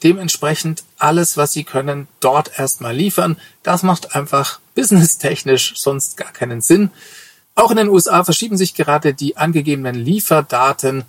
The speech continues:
immer weiter nach hinten. Ja, auf das Long Range Model X zum Beispiel muss man in den U S A bereits fast ein ganzes Jahr warten. September steht hier im Online-Konfigurator. Für die Plaid-Variante davon steht immerhin Juli drin.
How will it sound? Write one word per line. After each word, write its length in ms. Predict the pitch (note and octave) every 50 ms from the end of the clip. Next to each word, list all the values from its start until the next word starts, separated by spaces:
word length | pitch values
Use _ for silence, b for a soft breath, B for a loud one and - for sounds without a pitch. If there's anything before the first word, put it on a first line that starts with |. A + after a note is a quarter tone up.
| _ _ -
immer 400 | - G3+ A3 G3+ F#3 F3 D#3+ D#3+
weiter 340 | - - D3 D#3 - C#3 C3+
nach 200 | C3+ C3+ C3+ -
hinten. 460 | - C#3+ D#3+ E3+ - - C#3 - - _ _ _ _ _ -
Ja, 120 | - E3+
auf 100 | G#3 -
das 180 | - F#3 - -
Long 260 | B2 C#3 F#3+ A3 A3
Range 160 | G3+ G3 F3 -
Model 220 | E3+ E3 D#3+ E3 F#3+
X 160 | E3+ - -
zum 120 | - D#3
Beispiel 420 | C#3 C3+ C3+ - - - C#3 C3+ b b b b -
muss 160 | D#3+ F#3+ -
man 120 | A3 G#3 G#3+
in 120 | A3 F#3
den 140 | F3 E3+ F#3
U 80 | G3
S 160 | E3+ - - -
A 340 | - D#3+ D3 D3+ D#3 E3 - -
bereits 420 | - C3 - C3+ C3+ C#3+ - -
fast 340 | - - - F3 F3+ - -
ein 120 | D#3+ D3+ C#3
ganzes 420 | G#3 G#3 G#3+ G3 - F3+ E3 -
Jahr 180 | - - C#3+ C3
warten. 460 | B2+ C#3 E3+ - - F3 F3+ E3+ - b b b b _ _ -
September 580 | - - D3 - - - G3+ A3+ A3 A3 G3+
steht 240 | - - - G#3 F3
hier 140 | - - F#3
im 60 | F#3
Online-Konfigurator. 1080 | F#3+ F3+ F3 E3+ E3 D#3+ - E3 D#3+ D3 D#3+ D#3 C#3 C3+ C3+ C3+ - - C#3 C#3 C#3+ b b b b b _
Für 220 | - - - D3+ C#3+
die 140 | C#3 C#3+
Plaid-Variante 880 | C3 _ - - - - E3 G3 - - E3 E3 D#3 D3 C#3 C3+ C#3 C#3
davon 400 | C3 C3 B2+ - - D3+ C#3 B2+ - _ _ _ _ _
steht 340 | - - - D#3 E3 - -
immerhin 340 | C#3 C#3 A2+ - C3 B2+ B2
Juli 480 | A#2+ - - A2 B2 D#3 D3+ C3 A#2
drin. 220 | - - - -